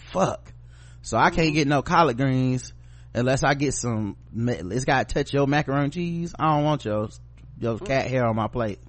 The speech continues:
Speaker 2: Come on, come on. And then you got the coworkers that claim they can cook, they forever bringing shit and constantly disappointed 'cause don't nobody walk their ass over there and eat the shit. Quit bringing it.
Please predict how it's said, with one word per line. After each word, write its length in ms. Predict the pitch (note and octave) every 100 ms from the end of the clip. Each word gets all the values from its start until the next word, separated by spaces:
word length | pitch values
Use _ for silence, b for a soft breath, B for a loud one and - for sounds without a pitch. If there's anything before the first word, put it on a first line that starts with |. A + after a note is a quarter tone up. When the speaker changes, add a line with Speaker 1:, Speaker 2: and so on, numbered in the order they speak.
| -
Speaker 2:
Come 200 | G3+ F#3+
on, 580 | F#3 F3+ D#3+ D3+ C#3+ C#3
come 180 | G3 G3+
on. 160 | F#3
And 100 | E3
then 100 | F#3 G3+
you 100 | A3
got 200 | G3 F#3
the 60 | -
coworkers 480 | F#3+ F#3 F#3 F#3
that 140 | D3+ D3+
claim 260 | F3+ F3+
they 100 | F3+
can 120 | D#3+ D#3
cook, 180 | F#3+ E3+
they 120 | F3+
forever 320 | - D#3 E3
bringing 300 | C#3 F3 E3+
shit 280 | D#3+ F#3 C3+
and 100 | C3
constantly 400 | E3 E3+ D#3+ E3
disappointed 540 | E3 E3+ D3 E3+ E3+
'cause 100 | C#3
don't 160 | C3+ D#3
nobody 300 | D3+ C#3 C#3
walk 240 | D#3 C#3+
their 180 | C3 C#3+
ass 80 | C#3
over 140 | C#3+
there 80 | C#3
and 100 | C#3
eat 80 | C#3+
the 60 | C#3+
shit. 220 | E3 A#2+
Quit 200 | F4+ -
bringing 280 | G3 F3+ C#3
it. 160 | G2+